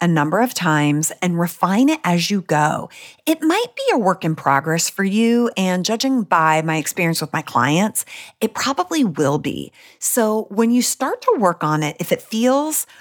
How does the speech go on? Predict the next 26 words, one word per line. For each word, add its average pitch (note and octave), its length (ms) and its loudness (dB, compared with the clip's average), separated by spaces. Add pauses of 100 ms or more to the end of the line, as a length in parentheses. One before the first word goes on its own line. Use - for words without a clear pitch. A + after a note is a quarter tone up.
(120)
frustrating D#3 1040 -2
or F3+ 80 0
confusing F3 800 0
or - 240 -4
unclear, F3 1000 0 (320)
stick - 840 -2
with E3+ 240 -2
it D3+ 220 -2
because F3 320 -6
it A3 300 2
is F3 200 -6
such - 680 0 (100)
a D3+ 120 -4
fun F3 580 0
process F3+ 840 0
over D#3 260 -2
time. D3+ 640 0 (200)
And G#3 600 2 (520)
even E4 220 0
if A4 100 -8
you D4 80 0
don't F3 240 -4
get E3 140 -2
it D#3+ 140 0
exactly D#3 560 -4
right, D#3 500 -2